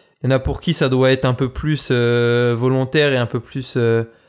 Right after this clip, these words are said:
on va dire, euh, il va falloir être un peu plus proactif. Mais en base, euh,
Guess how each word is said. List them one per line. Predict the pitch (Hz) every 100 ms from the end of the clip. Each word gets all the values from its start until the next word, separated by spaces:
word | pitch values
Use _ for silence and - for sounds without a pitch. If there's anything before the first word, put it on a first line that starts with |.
| _ _ _
on | 131
va | 113 117
dire, | 120 120
euh, | 113 113 110 110
il |
va | 117
falloir | - 120 113 127
être | 113
un | 117
peu | -
plus | 117 127
proactif. | - 127 117 - 165 - - -
Mais | 117
en | 113 113
base, | 131 139 117
euh, | 110